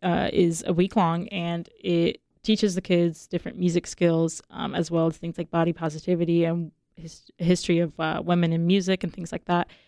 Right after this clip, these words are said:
So it's definitely something you should check out. I'm gonna be, uh, a volunteer there this summer, so, and I've been to one of the trainings, so it's definitely a lot of fun. Again, that's on Wednesday from six P M to eight P M,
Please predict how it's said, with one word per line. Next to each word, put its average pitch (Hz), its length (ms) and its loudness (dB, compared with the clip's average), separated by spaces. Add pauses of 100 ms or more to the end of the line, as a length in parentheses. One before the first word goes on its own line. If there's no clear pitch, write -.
(260)
So 185 320 0
it's 180 180 -4
definitely 202 300 0
something 170 480 -2 (160)
you 175 100 -8
should 165 180 -12
check - 200 -10
out. 175 240 2
I'm 190 180 2
gonna 180 160 2
be, 165 320 -2 (560)
uh, 156 220 0
a 170 60 0
volunteer 165 560 0
there 165 340 0 (220)
this - 120 -16
summer, 160 360 -10
so, - 360 -2 (600)
and 175 200 4
I've 180 100 2
been 170 140 0
to - 100 -10
one 175 80 -4
of 175 60 -6
the - 60 -8
trainings, - 340 -14
so - 220 -4 (160)
it's - 100 -20
definitely 175 280 -2
a 165 60 4
lot 165 160 2
of 185 60 0
fun. 170 280 -2 (400)
Again, 175 180 2
that's 175 200 -2
on 170 120 -4
Wednesday 185 360 2
from 185 160 -6
six - 220 -6
P 185 100 -6
M 175 60 0
to - 100 -8 (220)
eight 180 180 0
P - 100 -6
M, 165 280 0